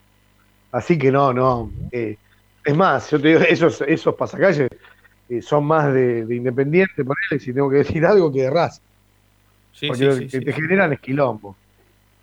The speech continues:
Speaker 1: Está
Speaker 2: Sí.
Speaker 1: bien. Y al que no firma, no le, no le demos entidad porque no lo firmaron.
Speaker 2: No, no,
Speaker 1: Quieren que
Speaker 2: pero
Speaker 1: se hable del, pero nada más, ¿entiendes?
Speaker 2: Sí.
Speaker 1: Entonces no, no, no al lugar.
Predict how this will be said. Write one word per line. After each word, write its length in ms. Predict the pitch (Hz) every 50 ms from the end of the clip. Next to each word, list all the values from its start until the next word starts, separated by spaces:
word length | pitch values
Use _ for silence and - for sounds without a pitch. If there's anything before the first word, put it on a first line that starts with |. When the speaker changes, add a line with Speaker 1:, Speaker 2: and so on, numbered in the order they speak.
| _ _ _
Speaker 1:
Está 200 | - - - 117
Speaker 2:
Sí. 60 | 123
Speaker 1:
bien. 160 | 139 147 147
Y 80 | 147 156
al 100 | 170 160
que 120 | 165 185
no 140 | 196 240 226
firma, 500 | 233 226 233 233 - - 185 160 143 135
no 180 | 131 143 151 151
le, 160 | 135 139 120
no 140 | 131 170 185
le 80 | 175
demos 300 | 180 190 190 180 156 -
entidad 340 | 151 135 127 139 156 185 196
porque 180 | 156 156 139 135
no 60 | 143
lo 100 | 147 139
firmaron. 480 | - - 123 135 147 143 127 110 107 104 _ _ _ _ _ _ _ _ _ _ _ _
Speaker 2:
No, 220 | 120 110 107 101
no, 80 | 98 104 - -
Speaker 1:
Quieren 240 | 185 208 226 208
que 80 | 180 190
Speaker 2:
pero 160 | 185 - 175
Speaker 1:
se 40 | 185
hable 220 | 202 214 214 208
del, 140 | 196 185 175 _ _ _ - 349 _ _ _ _ _ - - - - _ _ _ _ _ _ -
pero 180 | 139 127 131 135
nada 180 | 160 160 151 160
más, 260 | 170 151 123 - - _ _ _
¿entiendes? 360 | - 104 110 143 156 139 117 - _ _ _ _
Speaker 2:
Sí. 100 | - - -
Speaker 1:
Entonces 240 | 131 - - 120 113
no, 260 | 117 120 117 107 104
no, 20 | 104
no 360 | - _ _ - - - 135
al 60 | 135
lugar. 260 | 135 135 123 101 90